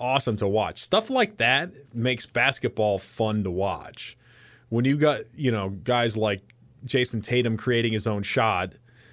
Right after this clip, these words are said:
and then you've got I T attacking the basket, and you've got Gordon Hayward who can do a bunch of stuff. I mean, this is gonna be fun. Um, but Tatum, he can get to the basket,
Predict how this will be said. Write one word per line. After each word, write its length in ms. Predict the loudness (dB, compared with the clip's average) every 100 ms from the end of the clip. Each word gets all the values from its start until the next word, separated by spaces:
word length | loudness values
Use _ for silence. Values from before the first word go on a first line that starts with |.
| -20 -20 -20 _
and 180 | -2 2
then 220 | 2 2
you've 240 | 0 0
got 380 | 0 0 0 -2 -6
I 160 | -4 -2
T 320 | -2 -2 0
attacking 420 | 0 -2 -2 -2
the 80 | -4
basket, 540 | -4 -4 -4 -4 -4 -2
and 80 |
you've 120 | -4 -2
got 180 | -2
Gordon 280 | 0 0 0
Hayward 400 | -2 0 2 0
who 80 | -2
can 140 | -4
do 140 | -2 -2
a 40 |
bunch 220 | -2 -6
of 80 | -8
stuff. 360 | -6 -4 -4 -4
I 40 |
mean, 360 | -2 -2 -2 -2
this 200 | -4 -4
is 120 | -4
gonna 200 | -2 -4
be 100 | -6
fun. 520 | -6 -4 -4 -6 -14 -20 -20 -20 -20 -20 -20 -20 _ _
Um, 460 | -4 -2 -2 -4 -4
but 320 | 0 0 0 -6 -18 -18 0
Tatum, 480 | 4 6 4 2 -2
he 180 | -4 0
can 120 | 4
get 120 | 4
to 60 | 2
the 80 |
basket, 680 | 2 4 4 2 2 2 0